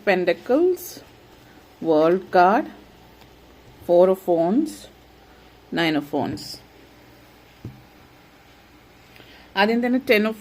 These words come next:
Wands energy connections ആണ് നിങ്ങളെ സംബന്ധിച്ചിടത്തോളം. ആ, ജീവിതത്തിൽ, ആ, കുറച്ചധികം നാളുകളായിട്ട് നിങ്ങൾ അനുഭവിച്ചു, ആ, അതായത് നമ്മൾ പറയുമല്ലോ,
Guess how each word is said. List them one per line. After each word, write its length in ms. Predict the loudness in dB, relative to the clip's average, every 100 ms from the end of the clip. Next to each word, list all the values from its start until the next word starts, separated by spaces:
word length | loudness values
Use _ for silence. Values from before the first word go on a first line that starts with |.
| 0
Wands 200 | 2 2
energy 340 | 2 2 0 0
connections 640 | 0 -2 -4 -4 -4 -2
ആണ് 200 | -4 -4
നിങ്ങളെ 240 | -2 -2
സംബന്ധിച്ചിടത്തോളം. 1040 | 0 -2 -4 -4 -2 -2 -2 -2 0 -2 -6 -14 -20
ആ, 380 | -6 4 8 8
ജീവിതത്തിൽ, 720 | 6 2 2 2 0 0 -4 0
ആ, 180 | 4 4
കുറച്ചധികം 600 | 4 0 2 0 0 0
നാളുകളായിട്ട് 760 | 0 0 2 4 4 4 2 -2
നിങ്ങൾ 180 | -2
അനുഭവിച്ചു, 640 | -2 -2 -2 -2 -2 -2 -2
ആ, 260 | 0 0
അതായത് 460 | 0 0 -2 -2 -6
നമ്മൾ 200 | -4 -2
പറയുമല്ലോ, 500 | 0 -2 -2 -4 -8